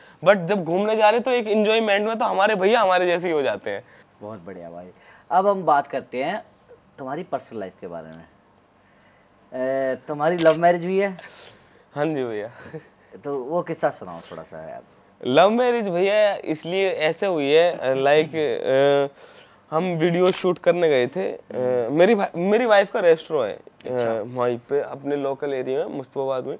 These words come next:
Speaker 2: हम्म।
Speaker 1: तो हम वहाँ पे वीडियो शूट करने गए, तो
Speaker 2: हम्म।
Speaker 1: वहाँ पे वीडियो शूट करी, तो वहाँ पे, अ, उससे फर्स्ट टाइम मेरा कनेक्शन हुआ,
Speaker 2: हम्म।
Speaker 1: हमने बात-वात करी।
Speaker 2: हम्म।
Speaker 1: Like, एक ना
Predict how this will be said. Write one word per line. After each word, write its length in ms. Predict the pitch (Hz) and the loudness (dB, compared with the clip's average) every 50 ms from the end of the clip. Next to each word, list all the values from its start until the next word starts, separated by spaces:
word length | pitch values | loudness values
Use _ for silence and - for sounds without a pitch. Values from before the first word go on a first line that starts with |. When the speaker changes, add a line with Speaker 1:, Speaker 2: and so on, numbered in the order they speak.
| - _ - | -14 _ -20
Speaker 2:
हम्म। 340 | 110 107 104 101 101 95 95 98 110 - _ _ _ - | -20 -20 -20 -20 -20 -20 -20 -20 -20 -20 _ _ _ -4
Speaker 1:
तो 80 | - 120 | -2 0
हम 160 | 180 196 208 208 | 0 0 -2 -2
वहाँ 220 | 180 170 170 160 | -2 -2 -2 -2
पे 120 | 170 190 202 | -2 -2 -4
वीडियो 360 | 175 156 147 151 156 160 175 | -2 -2 0 0 0 0 -2
शूट 260 | 165 - 165 156 160 | -2 -4 -6 -8 -8
करने 340 | - - 160 165 170 160 135 | -4 -4 -4 -4 -4 -4 -4
गए, 220 | 120 120 113 - - _ _ - - 110 | -4 -4 -6 -8 -10 _ _ -20 -16 -6
तो 60 | 107 170 | -4 -4
Speaker 2:
हम्म। 100 | 175 180 | -2 0
Speaker 1:
वहाँ 120 | 185 185 | -2 -2
पे 180 | 202 247 240 226 | 2 4 4 4
वीडियो 360 | 196 170 180 180 180 190 196 | 4 2 0 0 0 -2 -2
शूट 260 | 180 - 190 190 - | -2 -2 -4 -4 -4
करी, 420 | - - 175 160 160 185 190 208 - _ _ _ _ _ _ _ _ _ _ _ _ _ _ _ _ - | -2 0 0 0 0 -2 -4 -8 -10 _ _ _ _ _ _ _ _ _ _ _ _ _ _ _ _ 2
तो 140 | 208 214 220 | 4 4 4
वहाँ 200 | 208 190 180 175 | 4 2 2 0
पे, 220 | 185 202 220 202 | 2 0 0 -2
अ, 680 | - - - - - 139 147 151 151 156 156 143 - - - _ _ _ _ _ _ - | -2 -4 -8 -6 -2 -2 0 0 0 0 0 -2 -4 -8 -14 _ _ _ _ _ _ -12
उससे 400 | - 101 156 160 - - 180 180 | -8 -8 -8 -8 -6 -4 -2 -2
फर्स्ट 300 | 185 - 170 160 156 - | -2 0 -2 -4 -2 -2
टाइम 220 | - 151 160 165 170 | -2 -2 0 0 0
मेरा 320 | 165 160 151 147 151 160 | 0 0 0 2 0 0
कनेक्शन 640 | 165 165 _ _ - 143 143 147 147 - - 160 151 | -2 -6 _ _ -4 -2 -2 -2 -2 -2 -4 -4 -4
हुआ, 320 | 131 127 135 156 - - - - | -4 -4 -4 -6 -6 -8 -12 -14
Speaker 2:
हम्म। 140 | - - 156 | -8 -8 -6
Speaker 1:
हमने 260 | 156 165 170 175 165 | -6 -4 -2 -2 -2
बात-वात 600 | 160 139 135 131 139 135 143 143 139 143 139 - | -2 0 0 0 0 0 0 -2 -2 -2 -2 -4
करी। 280 | - 139 127 139 156 - - _ - | -6 -6 -6 -6 -8 -10 -14 _ -20
Speaker 2:
हम्म। 220 | 117 120 120 120 123 - _ _ _ - - 156 151 | -18 -16 -16 -16 -18 -20 _ _ _ -10 -6 0 2
Speaker 1:
Like, 340 | 170 190 254 262 - - - | 4 4 4 2 0 -2 -2
एक 220 | 185 247 262 - | 0 0 0 -2
ना 280 | 247 269 302 294 - | -2 0 0 0 -2